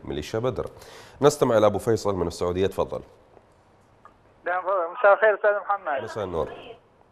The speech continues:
Speaker 2: كيف حالك؟
Speaker 1: حياك الله.
Speaker 2: تحية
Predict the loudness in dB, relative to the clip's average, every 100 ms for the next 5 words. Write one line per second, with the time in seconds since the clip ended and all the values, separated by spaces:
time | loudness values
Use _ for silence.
0 | -20 -18 -18 -18 -12 -4 -2 2 2 4
1 | 0 -2 -16 -12 -4 0 0 -2 -8 -10
2 | -18 _ _ _ -12 -10 -4 -2 -2 -4
3 | -6 -4 -2 0